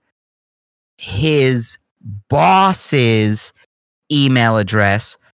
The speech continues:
from a recruitment flyer that was, like, um, given out to, like, um, guys coming out of the military. So basically they were like, "Hey, you're getting out of the military and you wanna join the police force, like,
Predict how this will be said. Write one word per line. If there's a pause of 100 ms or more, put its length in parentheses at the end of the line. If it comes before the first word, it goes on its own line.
(120)
from
a
recruitment
flyer (400)
that
was,
like, (100)
um,
given
out
to,
like,
um, (260)
guys
coming
out
of
the
military. (200)
So
basically
they
were
like,
"Hey,
you're
getting
out
of
the
military
and
you
wanna
join
the
police
force, (320)
like,